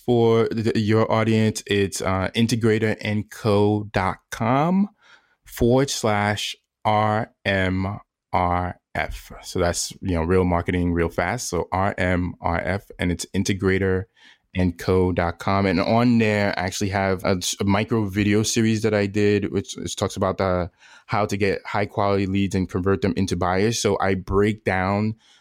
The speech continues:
the acquisition funnel, the whole conversion funnel piece that I talked about earlier. So I actually break that down and talk about the different funnel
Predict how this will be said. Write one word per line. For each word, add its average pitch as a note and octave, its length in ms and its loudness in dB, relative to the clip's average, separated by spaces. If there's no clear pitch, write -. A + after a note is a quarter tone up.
the G#2 220 -2
acquisition G2 580 0
funnel, G2 400 2
the G2 80 2
whole B2 180 0
conversion G#2 420 0
funnel A#2 220 0
piece A#2+ 300 -2
that G#2 120 0
I G2 60 0
talked - 240 -6
about G2+ 260 0
earlier. G#2 260 2
So F#2+ 120 -2
I F2+ 100 0
actually G2 320 -4
break F2 340 -4
that F2 220 -2
down F#2 280 0
and F2+ 120 -2
talk - 220 -4
about G2 160 -2
the F2+ 80 -4
different F2+ 340 -8
funnel F#2+ 380 0